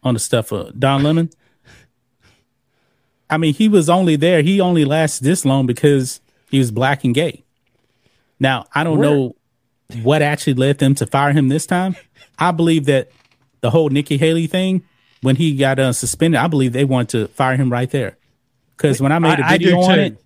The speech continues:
Speaker 2: I do
Speaker 1: and
Speaker 2: too.
Speaker 1: when I made a
Speaker 2: Yeah.
Speaker 1: video on it, the
Speaker 2: Yeah.
Speaker 1: word was, "He's on thin ice. This is it for him." I was like, "Man, he's done."
Speaker 2: Them women were pissed.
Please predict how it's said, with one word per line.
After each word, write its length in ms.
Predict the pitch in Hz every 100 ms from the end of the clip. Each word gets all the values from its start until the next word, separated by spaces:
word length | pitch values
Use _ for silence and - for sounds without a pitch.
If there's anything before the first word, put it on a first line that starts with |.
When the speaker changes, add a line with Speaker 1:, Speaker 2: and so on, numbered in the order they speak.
| -
Speaker 2:
I 120 | 165
do 100 | 160
Speaker 1:
and 100 | 160
Speaker 2:
too. 80 | 135
Speaker 1:
when 80 | 147
I 40 |
made 200 | 151 160
a 20 | 143
Speaker 2:
Yeah. 40 |
Speaker 1:
video 280 | 131 170 170
on 100 | 180
it, 220 | 170 147 _ _ -
the 80 | 120
Speaker 2:
Yeah. 60 |
Speaker 1:
word 200 | 143 160
was, 440 | 147 143 135 131 - _ _ _ _ _ _ _ _ _
"He's 220 | - 165
on 160 | 151 147
thin 220 | 147 139
ice. 420 | 120 123 127 - _ _ _ _ _
This 340 | 98 123 143 131
is 120 | 117
it 100 | 123
for 100 | -
him." 160 | 110 104
I 40 |
was 120 | 135 139
like, 120 | 92
"Man, 160 | 110 92
he's 140 | 139
done." 320 | - 104 - - _ _ _ _ -
Speaker 2:
Them 320 | 107 131 240
women 340 | 220 185 156 135
were 180 | 117 110
pissed. 680 | - 170 208 160 - -